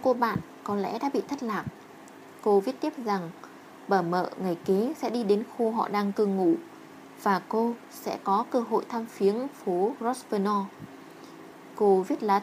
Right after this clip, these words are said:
thư tiếp theo sau chuyến thăm viếng. "Chị đã không nghĩ Caroline là người có tình cảm, nhưng cô ấy rất vui khi gặp lại chị và trách chị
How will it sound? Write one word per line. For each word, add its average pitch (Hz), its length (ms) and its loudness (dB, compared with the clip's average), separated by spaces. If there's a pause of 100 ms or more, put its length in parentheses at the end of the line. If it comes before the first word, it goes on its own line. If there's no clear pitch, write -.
(100)
thư 214 240 2
tiếp 277 200 0
theo 214 380 -6
sau 202 260 0
chuyến 196 220 -2
thăm 208 180 -2
viếng. 185 280 -2 (2250)
"Chị 220 200 0
đã 190 100 0
không 247 300 0
nghĩ 233 260 -2 (100)
Caroline 208 560 -2
là 190 120 -2
người 180 200 -2
có 226 100 -6
tình 226 200 -2 (100)
cảm, 170 200 -4 (640)
nhưng 208 180 2
cô 196 120 2
ấy 196 300 2
rất 330 240 -2
vui 233 240 4 (140)
khi 214 140 -2
gặp 196 180 0
lại 185 180 0
chị 190 260 -4 (640)
và 170 320 -2
trách 262 200 -2
chị - 240 -2